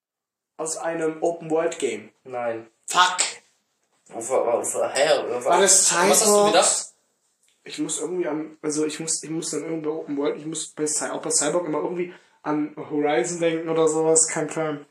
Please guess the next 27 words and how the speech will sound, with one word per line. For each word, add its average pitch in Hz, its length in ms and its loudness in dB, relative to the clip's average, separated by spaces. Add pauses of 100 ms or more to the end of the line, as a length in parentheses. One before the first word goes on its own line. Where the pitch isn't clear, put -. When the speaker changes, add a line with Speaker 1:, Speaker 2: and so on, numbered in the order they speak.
Speaker 2:
Ja, 131 180 -2
okay, 123 320 -4
äh, 117 520 0 (1000)
ein 135 260 -4
Mensch, 127 280 -2
gehört 139 220 0
zu 139 100 -4
den 139 180 -8
Illuminati? 131 640 -4 (220)
Speaker 1:
Ja. 113 320 -8 (680)
Speaker 2:
Bin, 127 480 -8 (2750)
Speaker 1:
Was, - 360 -2
was? - 180 -2
Speaker 2:
wer 127 160 4
war 135 140 6
denn 131 80 -4
der 123 200 -2
Illuminati? 113 580 -2 (340)
Der 147 140 4
Typ, 190 200 -2
der 180 100 2
nicht 170 180 2
sprechen 175 340 0
kann? 180 300 -2 (800)
Speaker 1:
Bist - 160 -4
du 135 60 -8
nicht. - 220 -14